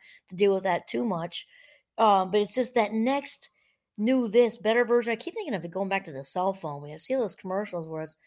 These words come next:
you know, the iPhone ten, t-, now it's eleven, twelve, fourteen, the iPhone, the iPhone fifty-six, ninety-eight. When does it stop? So then he says, uh, "Living humility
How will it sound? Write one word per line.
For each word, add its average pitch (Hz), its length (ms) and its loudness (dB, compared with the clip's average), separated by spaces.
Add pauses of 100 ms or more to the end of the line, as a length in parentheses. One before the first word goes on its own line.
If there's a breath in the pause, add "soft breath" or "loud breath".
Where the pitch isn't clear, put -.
(420 soft breath)
you 190 80 -2
know, 185 80 0
the 190 80 2
iPhone 202 720 2 (220)
ten, 208 560 2
t-, - 120 -6
now 202 220 0
it's 196 120 -4
eleven, 185 440 4
twelve, 202 400 0
fourteen, 208 500 -4
the 170 60 -6
iPhone, 196 520 -2
the 185 100 0
iPhone 190 560 0 (420 soft breath)
fifty-six, 226 880 2
ninety-eight. 208 580 0
When 226 260 -2
does 180 200 0
it 156 140 -6
stop? - 580 -2 (500 soft breath)
So 202 180 0
then 294 200 6
he 302 80 0
says, 202 400 2
uh, 190 240 0 (320 soft breath)
"Living 320 320 0
humility 254 800 0